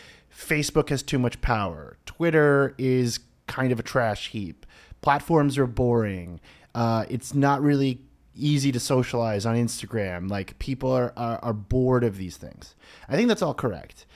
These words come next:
The, the problem, though, with Web three is, like,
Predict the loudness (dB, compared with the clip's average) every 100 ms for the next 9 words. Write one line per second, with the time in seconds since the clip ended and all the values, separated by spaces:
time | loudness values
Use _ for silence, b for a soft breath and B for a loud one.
0 | b b b b b -20 -20 _ -2 0
1 | 2 0 2 4 4 4 4 4 0 0
2 | 0 0